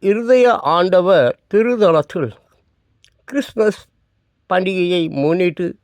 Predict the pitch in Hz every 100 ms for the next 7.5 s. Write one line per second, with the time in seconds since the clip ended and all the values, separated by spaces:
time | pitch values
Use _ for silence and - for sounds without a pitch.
0 | _ - 175 185 - 180 180 - 110 147
1 | 160 147 131 127 139 - _ 131 139 135
2 | 120 - 107 117 110 139 - 110 104 101
3 | 101 92 - _ _ _ _ _ _ _
4 | _ _ _ _ _ _ _ _ _ _
5 | _ _ _ _ _ _ _ _ _ _
6 | _ 302 330 320 247 233 247 269 277 247
7 | 214 190 190 190